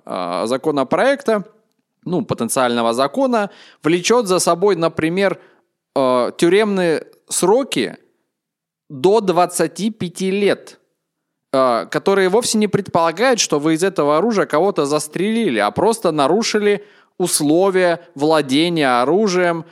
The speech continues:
получения лицензии и так далее. Ну, плюс там денежные штрафы до ста пятидесяти тысяч долларов, что, конечно, ну, совершенно носит карательный характер. И более того, совершенно ясно, что вопрос тут не только в запрете каких-то конкретных видов оружия. Например,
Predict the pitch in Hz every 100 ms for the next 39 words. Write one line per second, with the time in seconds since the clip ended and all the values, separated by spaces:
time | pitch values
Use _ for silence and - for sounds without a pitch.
0 | - 139 151 170 156 143 131 127 170 175
1 | 143 143 156 160 151 104 98 180 208 151
2 | 165 - 123 131 135 107 113 - 143 143
3 | 127 131 131 123 - 123 175 160 139 120
4 | 151 147 135 160 185 123 - - - _
5 | _ _ - 139 131 135 170 175 151 143
6 | 131 139 156 123 113 - 127 123 151 147
7 | 139 131 131 123 - 135 190 165 127 113
8 | 113 147 220 240 160 156 156 269 240 202
9 | 156 147 127 - - _ _ - _ _
10 | _ - 151 - 226 202 214 226 - 160
11 | - 165 170 214 165 143 160 220 254 143
12 | 131 160 - 202 180 - 123 147 - 131
13 | 147 151 170 160 - 147 131 - 165 180
14 | 113 110 107 131 151 156